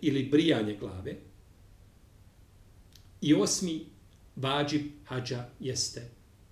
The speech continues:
oprošteni tavaf. Znači, imamo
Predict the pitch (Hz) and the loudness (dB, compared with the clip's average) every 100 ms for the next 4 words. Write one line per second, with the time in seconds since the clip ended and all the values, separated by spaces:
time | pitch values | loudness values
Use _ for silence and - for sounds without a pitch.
0 | - - - - - 127 - - 131 120 | -20 -20 -20 -20 -8 -6 -4 -6 -6 -8
1 | 120 - - - - - - - - - | -8 -14 -20 -20 -20 -20 -20 -20 -20 -20
2 | - - - - - - - - - - | -20 -20 -20 -20 -20 -20 -20 -20 -16 -8
3 | 131 196 - 151 139 127 104 - | -2 -2 0 -2 -2 -2 -6 -10